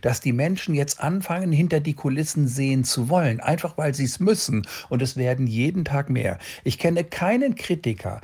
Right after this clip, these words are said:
keinen Systemkritiker, der jetzt sagt, "Ich gehe jetzt ins System und, äh, schließe mich dem, äh, Mainstream an oder glaube plötzlich den Hofmedien", sondern sie vertrauen auf die Medien, die wirklich existieren,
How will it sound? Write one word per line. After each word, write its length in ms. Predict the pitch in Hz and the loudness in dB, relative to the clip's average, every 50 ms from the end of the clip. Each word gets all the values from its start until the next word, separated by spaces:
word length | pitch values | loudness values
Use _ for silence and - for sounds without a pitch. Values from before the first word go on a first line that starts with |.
| - - - _ | -16 -20 -18 _
keinen 360 | - - 156 185 214 226 220 185 | -2 0 2 4 4 4 2 2
Systemkritiker, 1160 | - 208 185 - - - - - 175 190 190 - - - 107 92 - 90 - - - - - - - - - | 0 0 0 0 -2 -2 -2 0 0 2 0 -2 -2 -4 -4 -4 -6 -6 -6 -6 -8 -8 -10 -12 -16 -6 -2
der 120 | - 123 120 | 0 2 2
jetzt 200 | 131 127 131 - | 2 0 0 0
sagt, 320 | 131 139 160 160 - - | 0 0 0 -2 -6 -2
"Ich 220 | - 175 185 - - | 0 0 0 0 0
gehe 240 | - 175 180 185 170 | 0 2 4 4 4
jetzt 340 | 160 151 147 147 - - | 4 4 2 0 0 2
ins 220 | - 151 147 - - | 2 2 2 2 0
System 540 | 127 123 - - - - 160 196 220 226 - - | -2 -2 -2 -2 -2 -2 0 0 0 -2 -2 0
und, 340 | - 139 151 151 139 143 - | 2 4 4 4 2 4 6
äh, 180 | 147 139 139 139 - - - - | 6 6 6 6 2 -2 -12 -4
schließe 500 | - - - - 147 208 226 - - 185 | 0 2 4 4 4 4 4 4 2 2
mich 380 | 165 165 170 165 - - - - | 2 2 0 0 -2 -6 -4 0
dem, 480 | 151 143 143 147 143 143 143 139 135 | 0 2 4 4 2 2 2 0 0
äh, 340 | - - 131 127 123 123 120 - - - - - | 0 2 2 4 2 2 0 -2 -6 -14 -6 0
Mainstream 800 | 117 117 131 175 240 269 - - - - - 127 117 113 113 | 4 4 6 6 4 2 0 -4 -8 -2 0 2 2 2 2
an 380 | - - 113 143 175 190 185 180 | 0 0 0 2 2 2 0 0
oder 460 | - - 131 127 123 117 117 117 113 - - - _ - | 0 -2 0 2 2 2 2 2 0 -4 -8 -18 _ -6
glaube 360 | 143 123 123 139 156 151 147 | -2 2 2 4 4 2 0
plötzlich 400 | - - 143 143 - - 151 127 | 0 0 0 0 0 -2 -4 -2
den 200 | - 131 117 110 | 0 0 0 2
Hofmedien", 840 | 104 185 214 - - - 120 113 110 110 123 135 143 165 190 247 233 - - - - | 2 2 2 0 0 0 2 2 2 2 0 0 0 0 0 -2 -4 -6 -10 -12 -6
sondern 360 | - 139 135 151 170 175 175 165 | 0 2 4 4 4 4 2 2
sie 120 | 143 139 | 0 0
vertrauen 600 | 131 - 127 - - - 123 143 165 196 220 208 | -2 -2 -4 -4 -2 -2 -2 0 0 0 -2 -2
auf 240 | - - 156 156 - | -2 -2 -2 -2 -2
die 180 | - - 127 | -4 -2 0
Medien, 600 | 117 117 117 127 143 156 160 160 170 160 156 156 | 2 2 2 2 2 2 0 0 0 0 0 0
die 180 | 139 131 123 113 | 0 0 0 0
wirklich 320 | 135 139 139 - 139 127 | -2 -2 0 -2 -4 -4
existieren, 800 | - 147 - - - - 113 - - - 147 143 139 147 147 147 | -4 -6 -4 -2 -2 -2 -2 -4 -4 -2 -2 0 0 0 0 -2